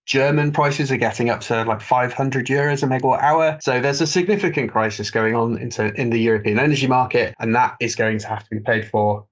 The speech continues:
by consumers at some point. And there has to be some method of doing that, because there's gonna be significant impacts on the whole of the economy because of this. So not only are consumers worried about their bills,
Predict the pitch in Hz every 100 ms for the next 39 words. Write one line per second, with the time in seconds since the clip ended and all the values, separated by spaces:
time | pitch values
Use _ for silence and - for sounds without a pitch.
0 | - 113 107 113 120 110 113 107 - _
1 | - - - - 156 147 160 165 - -
2 | _ 123 120 120 113 113 - 117 - 147
3 | 131 131 127 - _ - - 139 131 -
4 | 123 139 - _ - 120 113 113 127 135
5 | 139 160 180 175 - 147 143 - 113 104
6 | - 131 117 107 101 - - - 117 110
7 | 110 110 135 123 117 113 - 127 123 113
8 | 110 123 113 107 107 101 104 95 - -
9 | - 104 101 101 139 120 120 113 107 110
10 | 104 117 110 113 110 104 107 104 107 104
11 | 120 131 156 165 -